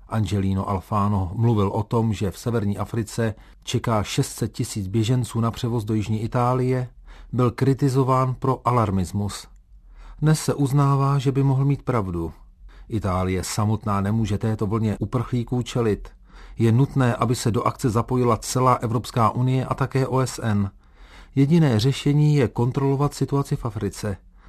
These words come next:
A pokud by nám z Bruselu jen poplácávali po ramenou a říkali: "Postarejte se o ně," naše reakce bude tentokrát velmi tvrdá,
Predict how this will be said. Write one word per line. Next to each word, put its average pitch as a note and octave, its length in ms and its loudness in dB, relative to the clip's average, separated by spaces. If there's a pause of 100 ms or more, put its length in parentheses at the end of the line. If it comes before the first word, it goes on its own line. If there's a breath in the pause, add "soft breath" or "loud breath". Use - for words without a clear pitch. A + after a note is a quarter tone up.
(240 soft breath)
A G#2 120 2
pokud D3+ 380 0
by A2+ 140 2
nám G2 220 4
z F2 60 -4
Bruselu A2+ 480 0
jen F#2+ 220 4
poplácávali G#2 840 2
po A#2+ 140 -2
ramenou A#2 500 2 (260 loud breath)
a A#2 100 0
říkali: G#2+ 480 0 (220 soft breath)
"Postarejte B2 540 0
se - 160 -4
o A#2+ 100 -2
ně," C#3 220 4 (640 soft breath)
naše C3 320 2
reakce B2 380 -2
bude C3 160 0
tentokrát B2 640 -2 (180)
velmi A2+ 400 0
tvrdá, F2 540 -6